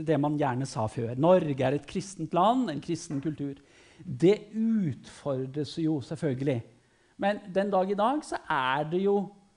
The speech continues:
eh, sen-, folk som står fram og hevder det. Norsk og vestlig tradisjon og kulturarv med basis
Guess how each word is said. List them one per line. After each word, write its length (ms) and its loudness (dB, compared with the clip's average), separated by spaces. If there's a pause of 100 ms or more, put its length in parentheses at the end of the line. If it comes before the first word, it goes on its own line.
(360)
eh, 320 -6 (640)
sen-, 480 -8
folk 320 -2
som 160 -4
står 340 0
fram 460 0
og 160 -4
hevder 400 -2
det. 240 -2
Norsk 640 -2
og 180 -2
vestlig 460 0
tradisjon 560 0
og 100 -6
kulturarv 600 0 (320)
med 240 0
basis 480 4